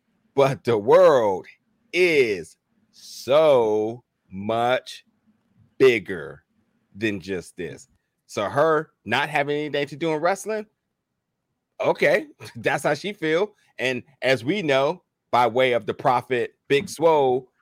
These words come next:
we all knew there was gonna be a problem here 'cause she already told us. So the question to you all is, if you do bring her back in wrestling,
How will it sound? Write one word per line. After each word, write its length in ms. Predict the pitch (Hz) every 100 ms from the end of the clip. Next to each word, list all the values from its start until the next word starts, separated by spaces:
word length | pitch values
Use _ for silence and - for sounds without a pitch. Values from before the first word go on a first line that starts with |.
| -
we 140 | 120
all 220 | 165 226
knew 180 | 180 147
there 140 | 120 110
was 140 | 104
gonna 160 | 107 101
be 120 | 104
a 60 |
problem 380 | 95 107 98 95
here 380 | 101 98 98 113 _ _ -
'cause 100 | 113
she 160 | - 165
already 320 | 135 123 120
told 340 | - 208 190
us. 320 | 123 117 139 - _ _ - -
So 520 | - 160 147 123 - _ - -
the 80 | 120
question 380 | - 170 160 139
to 140 | 131 170
you 180 | 247
all 260 | 185 143 127
is, 340 | 135 135 123 -
if 220 | 208 190 156
you 80 |
do 180 | 139 240
bring 200 | 190 170
her 100 | 120
back 300 | 98 107 98
in 120 | 107 101
wrestling, 540 | 92 - 95 95